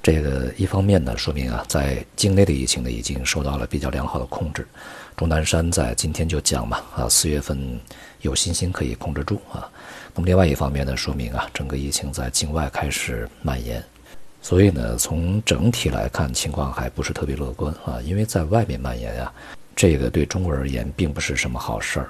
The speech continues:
啊。整个全球经济不好，中国经济呢也一定会不好，它意味着外需会更加的疲软，同时呢，它也会阻碍其他的一些往来，比如说投资啊。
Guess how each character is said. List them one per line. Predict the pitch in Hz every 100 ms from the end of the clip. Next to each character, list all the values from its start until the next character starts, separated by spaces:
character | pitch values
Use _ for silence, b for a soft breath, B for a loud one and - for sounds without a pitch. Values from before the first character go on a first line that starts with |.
| -
啊。 | - 64 - B B -
整 | - 73
个 | 90
全 | - 87
球 | 92
经 | 92 101
济 | 95
不 | 80 76
好， | 60 -
中 | - 76
国 | 73
经 | 80
济 | 80 76
呢 |
也 | 64 53
一 | 57 67
定 | 90
会 | - 71
不 | -
好， | - - - - _ B B B
它 | -
意 | 90 92
味 | 90 80
着 | 71 65
外 | 78 92 73
需 | - - 95
会 | 101 87 62 58 58
更 | - 85
加 | - 85
的 | 82
疲 | - -
软， | 65 - - - _ - -
同 | 85
时 | 78
呢， | 82
它 | 73 80
也 | 71
会 | 76 67
阻 | 64 64
碍 | 67
其 | - -
他 | 90
的 | 85
一 | 64
些 | - 65
往 | 64 65
来， | 62
比 | -
如 | 53
说 | -
投 | - 69 60
资 | - 73 80
啊。 | 73 62